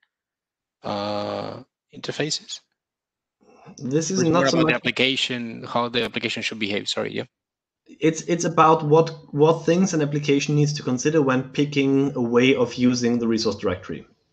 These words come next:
Speaker 2: And yes, c-, possibly we're going too far in, in specking things out here.
Speaker 1: It's just
Speaker 2: But
Speaker 1: that,
Speaker 2: then
Speaker 1: like,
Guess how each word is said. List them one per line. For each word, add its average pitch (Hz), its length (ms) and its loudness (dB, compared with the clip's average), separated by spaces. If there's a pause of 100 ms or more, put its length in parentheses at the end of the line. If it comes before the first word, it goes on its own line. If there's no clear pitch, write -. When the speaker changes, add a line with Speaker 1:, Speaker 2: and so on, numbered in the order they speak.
(1500)
Speaker 2:
And 127 320 0 (420)
yes, 160 400 2
c-, 147 320 -6
possibly 160 380 4
we're 139 400 6 (160)
going 139 320 4
too 143 100 0
far 131 420 2
in, 131 220 -2
in 127 300 -2 (120)
specking 139 400 -2
things 131 240 -2
out 143 300 -2
here. 147 380 4 (2250)
Speaker 1:
It's 131 160 0
just 135 160 2
Speaker 2:
But 143 120 6
Speaker 1:
that, 143 80 6
Speaker 2:
then 143 120 6
Speaker 1:
like, 117 160 -6